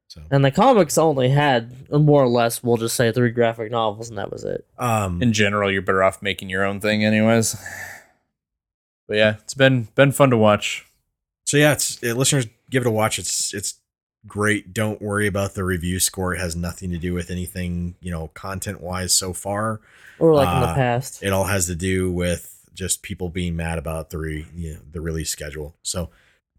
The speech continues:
Speaker 3: That was the
Speaker 2: Well,
Speaker 3: reason
Speaker 2: we've
Speaker 3: I
Speaker 2: always
Speaker 3: thought
Speaker 2: said
Speaker 3: it had as low of a rating as it did.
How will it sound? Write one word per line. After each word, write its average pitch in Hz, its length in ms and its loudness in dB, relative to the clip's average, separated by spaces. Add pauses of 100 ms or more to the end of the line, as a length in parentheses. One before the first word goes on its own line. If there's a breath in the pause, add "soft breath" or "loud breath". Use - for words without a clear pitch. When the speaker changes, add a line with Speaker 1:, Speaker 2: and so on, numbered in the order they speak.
(160)
Speaker 3:
That 208 120 8
was 302 120 2
the - 100 6
Speaker 2:
Well, 147 60 10
Speaker 3:
reason 139 220 10
Speaker 2:
we've 139 80 10
Speaker 3:
I - 20 10
Speaker 2:
always 131 160 8
Speaker 3:
thought 143 220 8
Speaker 2:
said 113 100 4
Speaker 3:
it 101 120 2
had 101 360 6 (200)
as 101 300 4
low 104 220 6
of 95 100 0
a 95 80 0
rating 95 460 0
as 95 140 -4
it 95 100 -6
did. 92 400 0